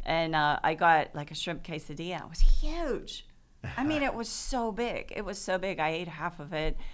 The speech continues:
And then, um, I always, I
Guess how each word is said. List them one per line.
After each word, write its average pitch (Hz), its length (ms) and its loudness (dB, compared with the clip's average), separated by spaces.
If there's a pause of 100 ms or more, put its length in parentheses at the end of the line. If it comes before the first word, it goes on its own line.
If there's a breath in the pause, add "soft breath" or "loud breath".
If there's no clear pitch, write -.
(280 soft breath)
And 170 260 0
then, 160 420 2
um, 147 480 -2 (360)
I 185 140 4
always, 160 360 -2
I 190 220 -2